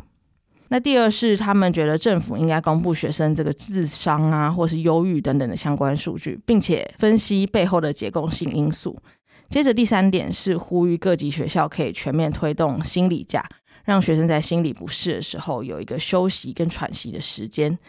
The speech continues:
再来第四点，他们认为各个大学的学生辅导咨询会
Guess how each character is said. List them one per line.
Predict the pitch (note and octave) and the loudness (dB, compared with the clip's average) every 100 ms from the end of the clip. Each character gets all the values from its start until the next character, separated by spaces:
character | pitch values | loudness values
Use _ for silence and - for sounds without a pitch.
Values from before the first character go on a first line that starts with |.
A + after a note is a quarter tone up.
| - _ _ _ _ _ | -20 _ _ _ _ _
再 | - C#4+ | 2 4
来 | F#3 D3 E3+ - - | 4 2 -2 -6 0
第 | D4 | 0
四 | - D4 G#3+ | 2 0 0
点， | - - - _ | -2 -8 -20 _
他 | - E4 | -4 4
们 | D4 | 6
认 | D#4 B3 | 6 6
为 | F3+ E3 | 4 2
各 | A#3+ | 2
个 | F#3 | 2
大 | G3 E3+ | 2 2
学 | D#3+ D3+ | 0 -2
的 | G2+ C#3 A2+ | -2 -4 -4
学 | - F#3 | -4 0
生 | E3+ A3 A#3 | 0 2 0
辅 | - D#3+ | 0 0
导 | D3 E2+ - | 0 0 -2
咨 | G3 G#3+ | -2 0
询 | - | -2
会 | - - | -4 -4